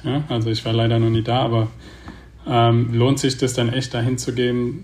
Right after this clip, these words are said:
Tausende von Euro für Flug, Unterkunft, alles zu bezahlen,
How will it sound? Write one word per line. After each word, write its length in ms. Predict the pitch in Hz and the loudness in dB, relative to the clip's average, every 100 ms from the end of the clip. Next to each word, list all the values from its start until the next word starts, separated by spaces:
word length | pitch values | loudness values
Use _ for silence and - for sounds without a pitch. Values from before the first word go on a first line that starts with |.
| - | -8
Tausende 380 | - 127 127 117 | -2 0 0 -2
von 140 | 127 | -2
Euro 260 | 117 120 120 | -2 0 -2
für 640 | 117 127 120 120 117 117 | -2 -2 0 0 2 0
Flug, 420 | 117 - 127 120 | -2 0 0 0
Unterkunft, 600 | 127 123 123 117 123 117 | -4 -4 -4 -2 -2 -2
alles 460 | 123 123 120 - - | -2 -2 -4 -10 -14
zu 120 | - | -6
bezahlen, 600 | 117 117 123 117 127 151 | -4 -2 2 4 4 2